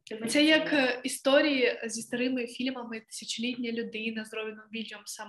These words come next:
Speaker 2: або, е, е, в три-, дві тисячі тринадцятому році вийшла стрічка про, там, де Хоакін Фенікс у головній ролі, і він, е, закохується у штучний інтелект. Це досить цікаво, і мені здається, поступово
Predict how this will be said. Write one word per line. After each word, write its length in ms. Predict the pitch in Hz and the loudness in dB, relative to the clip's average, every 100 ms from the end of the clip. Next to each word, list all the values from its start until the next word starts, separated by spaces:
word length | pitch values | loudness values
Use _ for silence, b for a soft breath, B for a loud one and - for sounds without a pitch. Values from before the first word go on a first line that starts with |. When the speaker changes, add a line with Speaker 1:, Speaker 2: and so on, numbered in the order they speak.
| - | -12
Speaker 2:
або, 420 | 208 233 254 262 B B B B | -8 2 4 4 B B B B
е, 60 | 220 | -2
е, 380 | 220 220 220 220 _ _ 220 214 214 214 | 0 -2 -4 -10 _ _ -6 -4 -6 -10
в 80 | - | -2
три-, 180 | 240 226 | 0 0
дві 140 | 226 | -2
тисячі 280 | 233 - 233 | -6 -6 -2
тринадцятому 760 | 240 240 - 233 226 226 208 226 | 0 -2 -4 -6 -4 -6 -4 0
році 300 | 247 247 220 | 2 0 -2
вийшла 320 | 240 - 226 | -4 -2 -4
стрічка 520 | - 247 254 - 233 | -2 -2 0 -2 -2
про, 300 | 226 - 220 - | -8 -8 -8 -4
там, 220 | 226 226 | -4 -2
де 280 | 220 220 220 - B B | -2 -2 -4 -12 B B
Хоакін 480 | - 233 233 240 220 | -2 0 0 -4 -8
Фенікс 440 | - 254 262 262 247 | 0 2 2 -2 -6
у 60 | |
головній 500 | 233 233 233 226 233 | -4 -4 -4 -2 0
ролі, 280 | 226 233 233 | 2 2 0
і 220 | - 220 | -6 -8
він, 300 | 208 233 233 | -4 -4 -2
е, 200 | 226 214 - _ 214 214 208 | -4 -6 -12 _ -10 -6 -6
закохується 800 | 214 240 277 277 254 240 247 226 208 | -2 2 4 4 2 -2 -2 -2 -2
у 60 | 233 | -8
штучний 440 | - 254 247 226 | -4 -2 -2 -4
інтелект. 480 | 226 220 214 208 208 B B B B | -4 -2 2 0 -2 B B B B
Це 120 | 254 | -2
досить 380 | 254 262 - - | 0 -2 -4 -8
цікаво, 420 | 254 269 339 359 | -6 2 4 4
і 60 | 254 | 2
мені 240 | 247 262 | 2 0
здається, 680 | 262 254 254 311 277 240 - - - | 0 0 2 0 0 -2 -4 -16 -4
поступово 880 | 247 - 226 - 269 440 294 220 | -4 -2 -10 -4 2 2 2 0